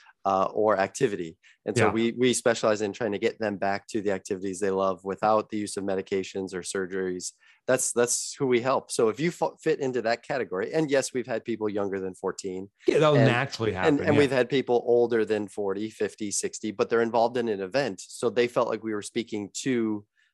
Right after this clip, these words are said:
Speaker 1: their problem, and that before they ever came in, they felt like we understood them because they wanted to get back to their activity.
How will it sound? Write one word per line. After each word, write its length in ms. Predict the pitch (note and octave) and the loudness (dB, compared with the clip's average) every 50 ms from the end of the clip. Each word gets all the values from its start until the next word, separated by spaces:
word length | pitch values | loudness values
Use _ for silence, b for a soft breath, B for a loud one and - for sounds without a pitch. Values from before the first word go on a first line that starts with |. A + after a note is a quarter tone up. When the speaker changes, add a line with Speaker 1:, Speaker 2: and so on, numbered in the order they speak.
| _ | _
Speaker 1:
their 260 | - G2+ G#2+ A2 G#2+ | -6 -2 0 0 0
problem, 600 | G2 - - A#2 G#2 A2 G#2+ G2+ G#2 G2+ G2 G2 G2+ - | 0 0 2 2 4 4 2 2 -2 -2 -2 -4 -6 -6
and 140 | G#2 G2+ | -4 -2
that 280 | G#2+ G2+ G2+ - G2+ G2 | -2 -2 -2 -6 -8 _
before 360 | - B2 A#2 - B2+ B2+ C3 | -4 -4 -2 0 0 2 2
they 100 | A#2+ A#2 | 2 2
ever 180 | A2 G#2 G#2 G2+ | 0 0 -2 -4
came 280 | - - G#2+ F#2+ G2 | -6 -6 -8 -6 -4
in, 300 | G#2 A#2 A#2 G2 F2+ F2+ - _ b b b b b b b _ | -2 -2 -2 -2 -4 -8 -14 _ b b b b b b b _
they 100 | - A#2 | 0 0
felt 220 | A2 - A2+ A2 G#2+ | 2 4 2 2 2
like 120 | G#2+ G2+ G#2+ | 0 -2 0
we 140 | A#2 A2+ | 0 0
understood 640 | A2 G#2+ G2 G#2 G2 - - - - A#2 A#2 A2 G2 | 0 0 0 -4 -6 -6 -8 -6 0 0 0 0 0
them 380 | - F#2+ F#2+ F#2 F#2 F#2+ F2+ - _ _ _ _ _ _ | -4 -4 -4 -4 -4 -8 -10 -14 _ _ _ _ _ _
because 320 | A2 G2+ A2+ A2+ G2+ G2 | -4 0 0 0 0 2
they 220 | G2 A#2 B2 C#3+ C#3+ | 2 6 6 6 6
wanted 280 | C3 C3 A2+ A2 G#2 - | 6 4 4 2 0 -2
to 60 | G#2+ | -4
get 120 | G#2+ G2+ | -4 -2
back 160 | - G2 G2 | -2 -4 -4
to 80 | - - | -4 -4
their 160 | F#2+ G2 F#2+ | -2 -2 -2
activity. 640 | F#2+ F#2+ - - G#2 F#2+ F#2 F#2 F#2+ F#2 F#2 G2+ | -2 -4 -4 -8 -6 -6 -6 -6 -6 -8 -8 -12